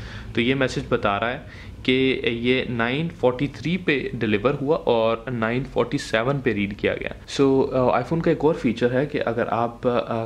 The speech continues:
कंपास में जाएंगे तो ये कंपास आपको, अ, बताती है कि आप, अ, की direction किस तरफ है। अ, मगर इसमें एक और तरह की कंपास भी आती है जो चीज़ों को लेवल करने के काम आती है, जो एक बहुत अच्छा leveler के तौर पे यूज़ हो सकती है। तो मैं आपको दिखाता हूँ, आप just swipe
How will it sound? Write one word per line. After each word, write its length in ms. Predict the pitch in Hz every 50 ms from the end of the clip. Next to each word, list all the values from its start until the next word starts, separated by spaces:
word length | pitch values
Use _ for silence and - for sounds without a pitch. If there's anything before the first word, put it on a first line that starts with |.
| 110 -
कंपास 380 | - 110 107 107 131 139 - -
में 100 | 143 131
जाएंगे 480 | 117 107 95 92 101 110 110 110 123 - - - - - - - - - - - -
तो 420 | 113 110 110 110 110 110 - -
ये 280 | 113 113 107 120 131 143
कंपास 480 | 139 135 117 113 110 127 120 123 - - -
आपको, 500 | 110 110 110 - - - 113 113 113 110
अ, 380 | - - - 107 107 104 104 104 104 101 - 104
बताती 480 | 107 110 104 - 104 101 - - 113 117
है 180 | 117 110 113 110
कि 320 | - - 110 110 107 101
आप, 400 | - 107 107 107 104 - - 107
अ, 200 | 107 104 101 104 104 - -
की 100 | 110 107
direction 500 | 104 107 101 101 98 95 - - 127 120
किस 200 | - 120 117 -
तरफ 280 | 120 110 104 - -
है। 80 | 123 117 - - - 110
अ, 60 | 107
मगर 460 | 110 113 113 113 113 127 147 165 165 - - -
इसमें 360 | - 127 - - 127 131 131
एक 300 | - 139 127 127 - -
और 140 | 123 135 143
तरह 240 | 143 143 139 143 143
की 140 | 131 135 127
कंपास 380 | - 110 107 110 120 117 117 -
भी 100 | 113 107
आती 240 | 98 98 - 110 107
है 220 | 117 131 143 135
जो 340 | 120 117 117 113 113 117 - - -
चीज़ों 260 | - 113 107 123 127
को 100 | 123 143
लेवल 420 | 123 110 101 98 101 101 117 123
करने 300 | 123 - 117 110 110 110 110
के 100 | 113 110
काम 260 | - 98 98 101 101
आती 220 | 98 98 - 107
है, 120 | 113 113 117
जो 140 | 117 117 113
एक 160 | 113 113 117
बहुत 220 | 120 120 139 131
अच्छा 220 | - 123 - 135 117
leveler 420 | 107 98 98 95 107 110 113 110
के 100 | - 127
तौर 160 | - 110 104
पे 160 | 101 - 110
यूज़ 180 | 104 104 101 107
हो 40 | 110
सकती 300 | - - - - - 104
है। 60 | 104
तो 120 | - 107
मैं 60 | 107 104
आपको 180 | 104 - 104
दिखाता 360 | 107 110 - 101 95 - 127
हूँ, 80 | 127 113
आप 140 | 104 107 107
just 420 | 117 113 - - - - - -
swipe 340 | - 104 101 107 110 113